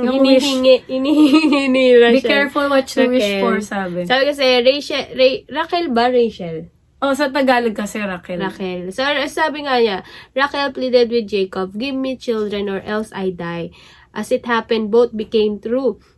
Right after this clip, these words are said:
Speaker 2: She had children and she died as a result. Sabi po yun sa Genesis chapter thirty, verse one. Sabi dito,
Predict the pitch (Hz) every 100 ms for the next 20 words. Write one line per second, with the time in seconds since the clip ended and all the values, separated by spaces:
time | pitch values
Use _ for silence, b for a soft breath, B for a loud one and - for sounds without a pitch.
0 | _ - 233 233 311 294 254 240 233 -
1 | 214 - 226 196 202 208 196 202 - 185
2 | 185 190 175 170 - 220 226 233 220 208
3 | 208 208 202 196 196 196 190 175 175 -
4 | 180 180 254 233 196 190 185 180 185 185
5 | 165 170 175 175 180 180 180 208 208